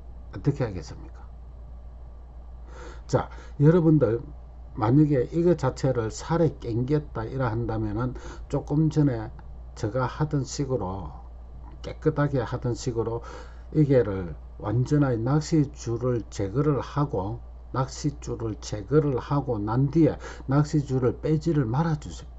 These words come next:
어, 저거, 이 바늘을 빼지를 말아주십시오. 만약에 예를 들어서 피가 많이 나서, 나고 있다 이란다면은, 피가 많이 난다 한다면은 이게서는 낚시줄만 제거를 하고,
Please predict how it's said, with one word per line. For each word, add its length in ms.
어, 40
저거, 260
이 100
바늘을 440
빼지를 340
말아주십시오. 840
만약에 480
예를 280
들어서 540
피가 380
많이 440
나서, 440
나고 600
있다 300
이란다면은, 920
피가 280
많이 340
난다 420
한다면은 840
이게서는 680
낚시줄만 920
제거를 600
하고, 600